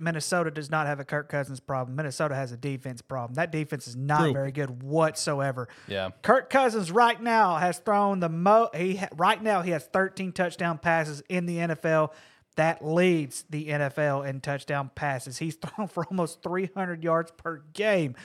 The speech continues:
Speaker 1: What more could you ask for a guy like this? So, yeah, they definitely do not have a Kirk Cousins problem.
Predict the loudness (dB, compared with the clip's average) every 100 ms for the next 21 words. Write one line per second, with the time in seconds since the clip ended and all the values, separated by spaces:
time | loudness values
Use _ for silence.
0 | -20 -18 -8 2 6 6 4 4 6 6
1 | 2 2 2 2 0 -4 -2 0 0 0
2 | -2 -2 -4 -4 -4 -2 0 2 2 4
3 | 4 4 0 0 2 4 2 0 -2 -2
4 | -2 -4 -6 -2 0 0 -2